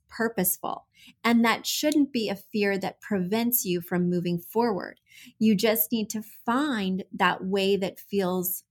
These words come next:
manageable, right? Taking those steps. In my case, finding that mentor, because I stumbled for many years knowing that this was my path, knowing that this was my dream, but having to forge my own way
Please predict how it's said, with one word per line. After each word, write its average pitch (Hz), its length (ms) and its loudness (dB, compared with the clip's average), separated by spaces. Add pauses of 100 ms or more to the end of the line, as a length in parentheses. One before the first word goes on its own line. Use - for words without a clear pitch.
(120)
manageable, 196 760 0 (180)
right? 196 260 0
Taking 269 560 0
those 190 320 0
steps. - 440 -6 (560)
In 220 240 6
my 220 420 2
case, 208 460 0
finding 240 800 0
that - 240 2
mentor, 175 720 -2 (360)
because 208 500 4
I 190 180 4
stumbled 196 520 -2
for 190 140 -4
many 196 260 2
years 190 400 0
knowing 202 460 2
that 180 180 -2
this 170 180 -4
was 170 140 -6
my 170 180 -4
path, - 340 -8 (100)
knowing 220 380 2
that 190 160 -4
this 180 180 -6
was 180 120 -8
my 185 140 0
dream, 180 440 0 (340)
but 240 100 6
having 240 500 2
to 247 120 -2
forge 240 400 0
my 233 240 0
own 262 260 2
way 208 340 0